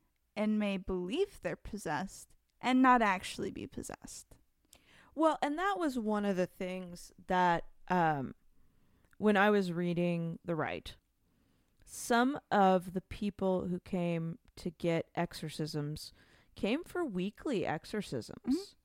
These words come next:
Speaker 1: It's, it's, uh,
Speaker 2: And I do think they were using it as a replacement for psychotherapy.
Speaker 1: Yeah.
Speaker 2: And it may be that culturally, that was just a way they felt helped.
Speaker 1: Yeah, like,
Speaker 2: And,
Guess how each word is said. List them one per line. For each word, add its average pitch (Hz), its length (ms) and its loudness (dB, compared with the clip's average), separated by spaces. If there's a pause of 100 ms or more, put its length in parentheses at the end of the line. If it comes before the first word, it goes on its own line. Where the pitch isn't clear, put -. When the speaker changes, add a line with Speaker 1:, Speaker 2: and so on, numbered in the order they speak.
Speaker 1:
It's, 262 240 -2
it's, - 340 -4
uh, 208 160 -6
Speaker 2:
And 262 160 4
I 294 160 2
do 302 320 0
think 277 260 -6
they 214 140 2
were 202 120 4
using 196 440 0
it 180 220 -2
as 175 240 2
a 196 60 0
replacement 170 680 -2
for 185 120 -4
psychotherapy. - 960 -4
Speaker 1:
Yeah. 392 120 -2 (720)
Speaker 2:
And 226 140 4
it 226 140 0
may 214 360 2
be 214 600 0 (460)
that 208 360 4
culturally, 220 920 0 (460)
that 190 340 2
was 262 220 0
just - 320 -6
a - 60 -2
way 180 540 0
they 185 300 0
felt 196 340 -4 (160)
helped. - 460 -6 (340)
Speaker 1:
Yeah, - 200 -2 (100)
like, 285 220 8
Speaker 2:
And, 277 160 8